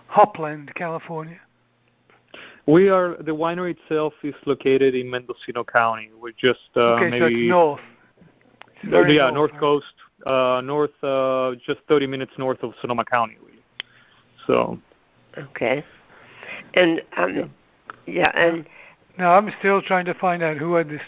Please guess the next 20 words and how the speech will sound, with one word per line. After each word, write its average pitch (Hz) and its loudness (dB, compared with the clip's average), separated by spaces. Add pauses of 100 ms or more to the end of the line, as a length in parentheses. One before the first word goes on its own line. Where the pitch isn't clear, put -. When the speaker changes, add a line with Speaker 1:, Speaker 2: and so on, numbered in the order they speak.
Speaker 1:
totally 165 -2
mad 160 2
idea. 156 0 (1800)
Speaker 2:
Excuse 143 2
me? 226 0 (640)
Speaker 1:
<laughs> - -18
I, 220 -6
I'm 196 -8
still 208 2
trying 196 2
to 180 -4
track 180 2
down 175 -4 (420)
who 214 0
had 185 2
this 165 -6
incredibly 175 -4 (960)
<laughs> - -6
unusual 185 2 (1080)
idea. 185 2